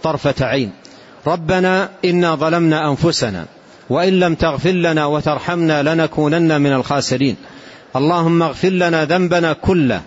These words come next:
دقه وجله، أوله وآخره، علانية وسره. اللهم اغفر لنا ولوالدينا ولمشايخنا وللمسلمين والمسلمات والمؤمنين والمؤمنات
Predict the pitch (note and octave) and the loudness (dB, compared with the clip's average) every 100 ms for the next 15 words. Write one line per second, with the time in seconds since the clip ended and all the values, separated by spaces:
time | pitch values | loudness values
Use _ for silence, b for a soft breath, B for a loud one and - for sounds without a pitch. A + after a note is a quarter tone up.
0 | - B2 D#3+ - E3 D3+ D3+ C#3+ D#3+ E3+ | -10 -4 -4 -2 -2 0 0 2 2 2
1 | B2+ G2+ - C#3 C#3 F3+ F3 D#3 D3+ D3+ | 0 -2 -4 -2 0 2 2 2 0 0
2 | F3+ F3 F3+ F3 C#3+ A#2 D3+ D#3+ D#3 D3+ | 0 -2 -2 -2 -2 -2 -2 0 0 0
3 | D#3 F#3 F3 F3+ E3 D3 - D#3+ G#2 F#2+ | 0 0 0 0 2 0 0 -2 -2 -6
4 | B B B B B - C#3 F#3 F3+ F#3 | B B B B B -4 0 2 2 0
5 | F3+ - E3+ E3 F#3 F3 F3 G3+ F3+ D#3+ | -2 -2 0 2 2 2 2 2 2 2
6 | D3 D3 F3 E3 D#3 E3+ E3+ D#3 - D3+ | 0 0 0 2 2 0 2 0 0 0
7 | D3 E3 E3+ D#3+ E3 E3 F3 C#3 C#3 C#3 | 0 0 0 2 0 0 -2 -2 0 0
8 | C#3 - D3 E3 E3+ D#3 E3 D#3+ - C#3 | 0 0 0 2 2 2 2 0 0 0
9 | D3+ C#3 - B B B B - E3+ F3+ | 0 0 -6 B B B B -2 0 2
10 | F#3 E3 F3+ F#3+ F3 F3+ G3+ E3+ F3+ E3 | 2 2 2 2 2 2 2 2 2 0